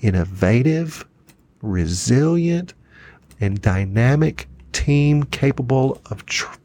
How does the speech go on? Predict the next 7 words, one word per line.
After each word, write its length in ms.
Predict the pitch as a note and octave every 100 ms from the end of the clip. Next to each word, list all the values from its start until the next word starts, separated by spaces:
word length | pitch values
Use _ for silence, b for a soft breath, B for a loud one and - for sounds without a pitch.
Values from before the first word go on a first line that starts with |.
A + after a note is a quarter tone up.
| -
tackling 500 | - C3+ - C#3 B2+
complex 720 | - C#3 C#3 C#3 C#3+ B2+ -
problems 800 | - C3 C3 C3+ C#3 C#3 C3+ - B B B B B
with 160 | A2 G2+
a 80 | -
comprehensive, 1200 | - B2 B2 B2 C3 A2 A2+ G#2+ - A#2+ G#2 G#2
well-rounded 1300 | E2+ F#2+ G2 G2 G2+ - - G#2 F2+ F2 F2+ F#2+